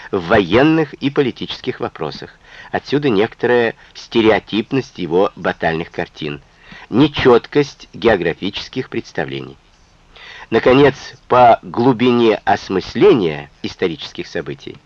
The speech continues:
Ливий значительно уступает таким историкам, как Фукидид, Полибий или даже Саллюстий.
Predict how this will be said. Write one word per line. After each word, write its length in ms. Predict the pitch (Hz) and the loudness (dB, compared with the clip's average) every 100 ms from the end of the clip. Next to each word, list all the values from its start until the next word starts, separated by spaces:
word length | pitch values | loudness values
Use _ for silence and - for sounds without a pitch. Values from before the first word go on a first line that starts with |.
| _ - - - - | _ -20 -20 -14 -6
Ливий 540 | 101 147 208 226 - - | 0 2 2 0 -4 -8
значительно 640 | 139 98 - 180 - 175 | -4 -2 -2 -4 -2 -4
уступает 720 | 147 143 - 139 - 80 76 - | -4 -10 -8 -4 -2 0 -4 -8
таким 320 | 90 - 117 | -8 -6 -6
историкам, 500 | 92 - 110 98 - | -6 -2 -2 -2 -8
как 320 | 82 92 85 - | -4 -4 -4 -10
Фукидид, 840 | - - 92 - 71 147 170 - _ - - | -14 -12 -12 -14 -8 -4 -4 -8 _ -20 -8
Полибий 640 | 90 76 107 143 143 143 - | -6 -4 -4 -2 -2 -4 -6
или 180 | 110 | -10
даже 440 | 87 85 90 87 101 | -6 -4 -4 -4 -8
Саллюстий. 800 | - - 90 80 76 - - 80 | -10 -10 -8 -8 -12 -16 -20 -20